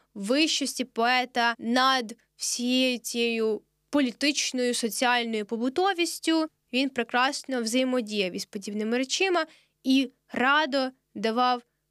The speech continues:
коментар щодо цього всього. Про Бродського насправді часто згадують як про авторитарно-монологічного співбесідника,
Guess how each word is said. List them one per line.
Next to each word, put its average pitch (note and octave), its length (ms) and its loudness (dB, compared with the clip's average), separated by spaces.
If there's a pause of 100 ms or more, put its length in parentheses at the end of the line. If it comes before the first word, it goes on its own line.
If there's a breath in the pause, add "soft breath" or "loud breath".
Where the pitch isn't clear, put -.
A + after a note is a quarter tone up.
коментар A#3 720 0
щодо G3+ 260 -8
цього F#3+ 260 -4
всього. - 400 -6 (760)
Про C#4+ 140 0
Бродського D4+ 500 -2
насправді C#4 460 -2
часто C4+ 420 -2
згадують A#3+ 720 -2
як A#3 220 -2
про B3 460 0 (520)
авторитарно-монологічного B3+ 2500 0
співбесідника, C#4 1040 -2